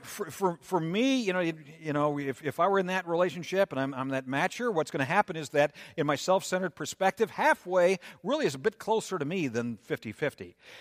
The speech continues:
And, uh, my wife, you know, then s-, likewise, you know, halfway is a little bit closer to her than, than fifty-fifty, which leaves this gap in the middle, which is this expectation gap that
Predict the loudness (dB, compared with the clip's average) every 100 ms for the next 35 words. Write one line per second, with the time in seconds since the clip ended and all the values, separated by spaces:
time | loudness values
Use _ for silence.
0 | -20 -2 2 4 2 2 2 2 2 4
1 | 4 2 -2 -4 0 2 0 -2 -10 2
2 | 2 2 0 2 2 0 -4 0 -2 0
3 | -2 0 0 -2 -4 -4 -6 -6 -4 -6
4 | _ _ -4 0 4 4 2 -2 -6 _
5 | -6 -4 -4 -6 -6 -6 -4 -6 -4 -6
6 | -4 -6 -8 -18 -20 0 6 6 4 -4
7 | -8 -4 -4 0 2 2 0 -6 -12 -8
8 | -6 -4 -6 -6 -6 -4 -4 -2 -2 -2
9 | -4 2 2 2 -6 -20 2 2